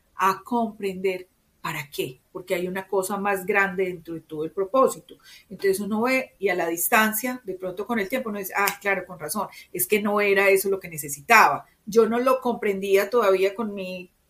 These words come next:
poquita elemento, con lo que yo alcanzo a ver, pero cuando uno va avanzando y lo ve a la distancia, uno dice, "Uy, listo, gracias". Así yo digo, "Ay, gracias Dios, ya entendí. Claro,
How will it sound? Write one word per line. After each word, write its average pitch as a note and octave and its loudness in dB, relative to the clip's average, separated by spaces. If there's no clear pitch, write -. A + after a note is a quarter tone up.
poquita A3 2
elemento, G#3 0
con A3 -4
lo G3 0
que F#3+ 0
yo F#3+ 2
alcanzo G#3+ -2
a A#3 4
ver, G3+ 0
pero F3 -4
cuando F3 -8
uno F#3+ -4
va A3+ 6
avanzando A3+ -2
y G#3+ -4
lo F#3+ 0
ve E3+ -2
a E3 0
la G3+ 2
distancia, A3+ -2
uno F#3 -10
dice, F#3 -8
"Uy, A#3 0
listo, G3+ -6
gracias". F#3+ -2
Así A#3 -2
yo G#3+ 6
digo, G#3+ 4
"Ay, G#3 -2
gracias G3 -2
Dios, F#3 -2
ya F#3 -4
entendí. G3 -4
Claro, C4 6